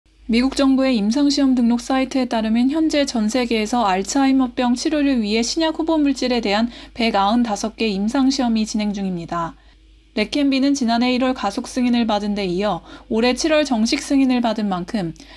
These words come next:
임상 삼상에 있는 물질들 역시 승인 신청이 이어질 것으로 예상됩니다. 레켐비의 후속주자인 도나네밥은 내년 일 분기 에프디에이 승인이 점쳐집니다.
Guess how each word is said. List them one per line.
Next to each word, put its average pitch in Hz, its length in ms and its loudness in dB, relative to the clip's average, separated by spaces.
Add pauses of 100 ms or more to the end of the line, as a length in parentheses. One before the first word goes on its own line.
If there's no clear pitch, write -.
(100)
임상 233 340 2
삼상에 294 320 2
있는 233 300 2
물질들 247 520 0
역시 202 300 -2
승인 320 300 0
신청이 285 500 2
이어질 226 320 0
것으로 180 380 -4
예상됩니다. 180 800 -2 (520)
레켐비의 269 540 2
후속주자인 294 760 2
도나네밥은 214 960 0
내년 214 320 2
일 262 100 4
분기 269 300 2
에프디에이 247 500 0
승인이 254 420 2
점쳐집니다. 175 840 -2